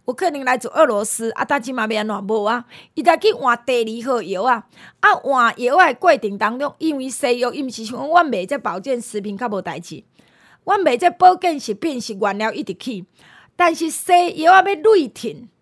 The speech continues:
要换药啊危险真大。所以听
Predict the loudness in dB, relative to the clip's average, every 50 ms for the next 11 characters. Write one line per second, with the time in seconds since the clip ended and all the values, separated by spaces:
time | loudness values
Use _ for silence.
0 | _ _ _ -2 0 0 0 -2 -4 -2 -2 -2 -2 -2 -2 0 2 0 0 -2
1 | -6 _ -6 -6 -4 -4 -6 -6 -4 -2 -2 0 -2 -4 -6 -10 -12 -12 -14 -16
2 | -16 -16 -18 -20 -20 _ _ _ _ _ _ _ _ _ _ _ _ _ _ _
3 | _ _ _ _ _ _ _ _ _ -4 -2 0 0 0 0 0